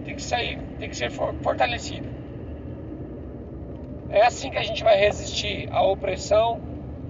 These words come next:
aos ditadores, aos tiranos, aos sofistas, aqueles que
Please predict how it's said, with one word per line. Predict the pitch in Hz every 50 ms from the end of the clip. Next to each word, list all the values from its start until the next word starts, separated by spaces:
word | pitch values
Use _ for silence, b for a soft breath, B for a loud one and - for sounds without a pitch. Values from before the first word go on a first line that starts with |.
| - - - - - - - - 160
aos | 170 180 170 156 -
ditadores, | 175 - - 170 156 143 165 196 220 240 240 240 214 - 135 - - - - - - - - - - - - -
aos | - 139 143 -
tiranos, | - - 170 156 147 190 220 233 233 233 220 220 220 - - - - - - - - - - - - - - - - - - - - - - - - - - - - - - - - - - - - - -
aos | - 165 180 190 185 -
sofistas, | - - 180 143 - - 208 240 254 233 208 - 233 226 - - - - - - - - - - - - - - - - - - - - - - - - - - - - - - - - - - - - - - - - - - - -
aqueles | 175 170 - - 196 196 196 202 196 190 -
que | - - 196 190 190 190 185 180 170 160 156 139